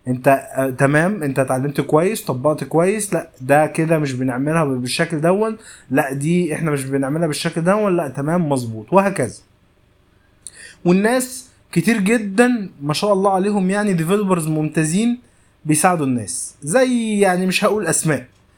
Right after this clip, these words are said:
تمام، انتوا عارفينهم كلهم، عشان طبعًا، يعني، لا نزكي على الله احد، تمام. طيب، فزي ما قلت لك كده، انت الضامن الوحيد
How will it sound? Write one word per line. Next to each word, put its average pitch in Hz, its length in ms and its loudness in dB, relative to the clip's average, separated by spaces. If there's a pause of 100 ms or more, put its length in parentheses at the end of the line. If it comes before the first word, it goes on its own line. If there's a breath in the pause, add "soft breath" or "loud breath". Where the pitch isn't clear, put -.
(180)
تمام، 180 320 4 (180 loud breath)
انتوا 170 160 4
عارفينهم 170 340 2
كلهم، 135 380 0 (580)
عشان 156 300 0
طبعًا، 151 360 2
يعني، 135 340 0
لا 135 200 4
نزكي 143 380 -2
على 123 100 2
الله 117 300 -2
احد، - 140 -14 (420 loud breath)
تمام. 208 360 2 (400)
طيب، 107 160 -2 (520)
فزي 156 460 2
ما 247 120 0
قلت 202 200 -2
لك 220 240 0
كده، 127 220 -4 (380)
انت 214 320 2
الضامن 180 760 2
الوحيد 151 680 0